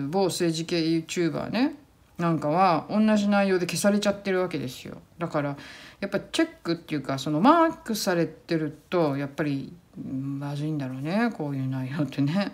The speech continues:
まあ、私はまだマークされてないと思うからさ。まだ喋ってられっけど。<laughs> いやいや、怖い怖い。<laughs> 怖い怖い。本当に。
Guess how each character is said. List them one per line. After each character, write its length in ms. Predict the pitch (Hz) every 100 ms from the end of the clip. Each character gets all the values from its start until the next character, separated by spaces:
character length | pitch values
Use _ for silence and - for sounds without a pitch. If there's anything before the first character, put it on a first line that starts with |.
| -
ま 120 | 139
あ、 20 | 131
私 140 | -
は 80 | 214
ま 160 | 208 208
だ 60 |
マ 200 | 139 160
ー 40 | 160
ク 80 | -
さ 120 | 139
れ 80 | 147
て 140 | 156
な 120 | 151 143
い 40 |
と 120 | 139
思 160 | 135 131
う 20 |
か 140 | - -
ら 60 |
さ。 140 | - - _ - - - - - -
ま 80 | 147
だ 40 |
喋 280 | - 143 151
っ 40 |
て 140 | 156 135
ら 120 | 135
れ 80 | 135
っ 40 | -
け 100 | -
ど。 80 | - - - - 156 170 131
<laughs> 560 | - - - - - -
い 60 |
や 160 | 143 127 139
い 80 |
や、 100 | 131 -
怖 220 | - 151
い 60 | 143
怖 220 | - 143
い。 40 | - - 151
<laughs> 280 | 180 170 165
怖 220 | 156 143
い 60 | 135
怖 200 | 156 190
い。 40 | -
本 200 | 139 139 135
当 120 | 135 127
に。 140 | 127